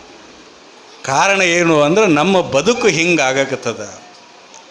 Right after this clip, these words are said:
ಸಣ್ಣ ಸಣ್ಣ ವಿಷಯಗಳಿಗೆ ಹಿಂಗೆ ಆಗಕತ್ತದ. ಇಂಥ ಜೀವನವನ್ನು ಹೊರತುಪಡಿಸಿ ಬದುಕಬೇಕು ಅಂದ್ರೆ ನಮ್ಮ ಜೀವನದೊಳಗೆ ಗುರು ಬಹಳಷ್ಟು ಮುಖ್ಯ ಆಗ್ತಾನ.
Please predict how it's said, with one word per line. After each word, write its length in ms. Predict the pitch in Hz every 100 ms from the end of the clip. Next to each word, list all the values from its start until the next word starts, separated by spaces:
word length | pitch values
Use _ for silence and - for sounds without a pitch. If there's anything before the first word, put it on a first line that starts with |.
| -
ಸಣ್ಣ 280 | - 131 135
ಸಣ್ಣ 300 | 147 202 233
ವಿಷಯಗಳಿಗೆ 600 | 202 156 165 165 156 156 139
ಹಿಂಗೆ 240 | 127 123
ಆಗಕತ್ತದ. 560 | 113 117 - - 107 117 196 233 - - - - -
ಇಂಥ 220 | 131 143 165 190 240 190
ಜೀವನವನ್ನು 760 | 170 180 185 175 160 220 233 170 - - - -
ಹೊರತುಪಡಿಸಿ 720 | 165 240 254 247 196 196 185
ಬದುಕಬೇಕು 600 | 151 156 165 165 165 156
ಅಂದ್ರೆ 260 | 160 254 202 196 196 196 - - -
ನಮ್ಮ 200 | 131 147 143
ಜೀವನದೊಳಗೆ 680 | 120 151 220 190 160 147 135
ಗುರು 220 | 120 160 240
ಬಹಳಷ್ಟು 460 | 160 151 165 - 147
ಮುಖ್ಯ 340 | 147 185 175
ಆಗ್ತಾನ. 400 | 147 139 135 131